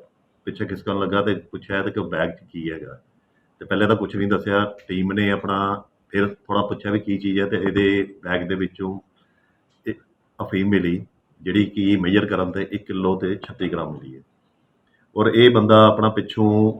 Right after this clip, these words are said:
ਜੋ ਜਿੰਨੀ ਪ੍ਰੀਲਿਮਿਨਰੀ ਇੰਟਰ-, ਇੰਟਰੋਗੇਸ਼ਨ 'ਚ ਇਹਦਾ ਪ-, ਦੱਸਿਆ ਇਹਨੇ ਵੀ ਇਹ ਅੱਸੀ ਹਜ਼ਾਰ ਦੀ ਇਹਨੇ ਖਰੀਦੀ ਸੀ ਉੱਥੇ ਬਦਾਯੂੰ ਦੇ ਵਿੱਚ ਹੀ,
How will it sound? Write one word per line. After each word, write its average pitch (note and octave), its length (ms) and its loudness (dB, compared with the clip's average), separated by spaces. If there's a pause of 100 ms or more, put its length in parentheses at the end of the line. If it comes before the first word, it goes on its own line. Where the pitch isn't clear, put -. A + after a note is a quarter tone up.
(100)
ਜੋ G2 200 4
ਜਿੰਨੀ F#2+ 380 -2
ਪ੍ਰੀਲਿਮਿਨਰੀ G#2+ 440 4
ਇੰਟਰ-, G2+ 300 2
ਇੰਟਰੋਗੇਸ਼ਨ F#2+ 520 0
'ਚ F#2 40 -4
ਇਹਦਾ F#2 160 -2
ਪ-, F2+ 280 -8
ਦੱਸਿਆ F#2 340 -6
ਇਹਨੇ F2 340 -8 (200)
ਵੀ F#2+ 160 -2
ਇਹ G2+ 100 0
ਅੱਸੀ - 340 -6
ਹਜ਼ਾਰ G#2 240 4
ਦੀ F#2 80 2
ਇਹਨੇ F#2+ 140 0
ਖਰੀਦੀ F2+ 400 -8
ਸੀ F#2 140 -8
ਉੱਥੇ F2 400 -6 (180)
ਬਦਾਯੂੰ F2 320 -10
ਦੇ F#2 60 -4
ਵਿੱਚ F2 200 -8
ਹੀ, F#2 100 -10